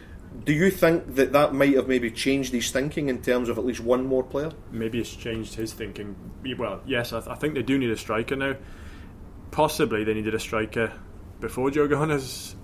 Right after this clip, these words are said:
Speaker 1: Yeah, well, it's a
Speaker 2: in-,
Speaker 1: good point.
Speaker 2: in-, in-, injury.
Speaker 1: Wasn't exactly scoring for fun, Joe Garner,
Speaker 2: No,
Speaker 1: was he?
Speaker 2: no, and I, and I don't think, to be fair, I mean, K-, Kenny Miller was, was getting goals, but apart from that, from that front line, there, w-, there weren't many, too many others coming that way. Um, you know, they were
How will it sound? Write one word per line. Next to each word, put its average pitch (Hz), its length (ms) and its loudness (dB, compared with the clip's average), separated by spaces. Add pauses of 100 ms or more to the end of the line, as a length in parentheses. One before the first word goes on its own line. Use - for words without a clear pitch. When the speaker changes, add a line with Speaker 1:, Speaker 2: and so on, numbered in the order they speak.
(200)
Speaker 1:
Yeah, 110 120 0
well, 120 220 8
it's 139 100 -2
a - 20 2
Speaker 2:
in-, 143 100 0
Speaker 1:
good 143 180 2
point. 143 340 4
Speaker 2:
in-, 143 160 -2
in-, - 80 -12
injury. 143 640 0
Speaker 1:
Wasn't 139 200 4
exactly 113 320 4
scoring 120 320 4
for 110 120 -4
fun, 131 260 0
Joe 135 180 4
Garner, 131 260 2
Speaker 2:
No, 113 60 4
Speaker 1:
was 127 100 2
he? 117 140 -4
Speaker 2:
no, 113 200 -2
and 110 80 0
I, 113 120 -2
and 117 100 -2
I 113 40 0
don't 127 180 0
think, 113 320 -6
to 117 80 -8
be 113 120 -2
fair, 110 480 0
I 113 40 -6
mean, 110 280 -6 (100)
K-, - 100 -12 (160)
Kenny 123 220 -4
Miller 110 240 0
was, 104 400 -6 (260)
was 110 180 -8
getting 113 260 -4
goals, 110 440 0
but 107 160 -4
apart 120 280 -2
from 110 160 -8
that, 107 320 -4 (400)
from 113 100 -4
that 113 160 -2
front 107 260 -4
line, 104 200 -6
there, 104 100 -6
w-, 107 80 -4
there 110 100 -2
weren't 110 140 0
many, 104 200 -6
too - 200 -8
many 104 180 -4
others 104 500 -4
coming 113 260 -4
that 104 180 -4
way. 117 260 2
Um, 104 260 -4
you 104 60 -6
know, 104 60 -6
they 104 80 -2
were 101 80 0